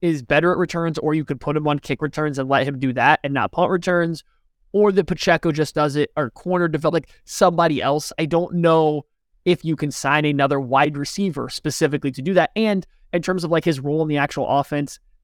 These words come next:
I don't know. I think it's just a just, I, I think he would be more the Justin Watson role or eating into M V Ss, and I don't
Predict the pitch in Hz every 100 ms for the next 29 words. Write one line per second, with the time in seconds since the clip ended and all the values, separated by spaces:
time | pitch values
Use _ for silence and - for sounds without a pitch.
0 | _ _ _ _ 180 170 147 143 143 -
1 | 160 170 156 - 160 151 135 147 - 165
2 | - 170 190 - 196 - 208 196 185 165
3 | 139 156 160 151 160 147 127 147 151 160
4 | 135 127 147 - 151 151 147 151 - 147
5 | - 165 147 151 143 131 147 143 135 135
6 | 139 165 143 139 139 147 147